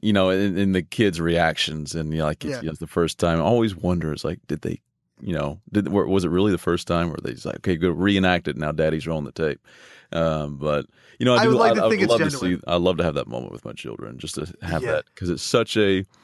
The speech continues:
Speaker 1: you know, Star Wars is nutty. It's such a funny phenomenon for me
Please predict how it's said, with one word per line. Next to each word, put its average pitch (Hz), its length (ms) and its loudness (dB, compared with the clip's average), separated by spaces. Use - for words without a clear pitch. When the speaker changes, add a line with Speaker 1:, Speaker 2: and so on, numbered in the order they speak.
Speaker 1:
you 151 100 0
know, 185 140 2
Star 208 300 0
Wars 147 300 2
is 87 160 -2
nutty. 92 320 2
It's 98 120 0
such - 160 -4
a 101 60 -2
funny 104 300 0
phenomenon 80 580 -2
for - 140 -14
me 76 300 -6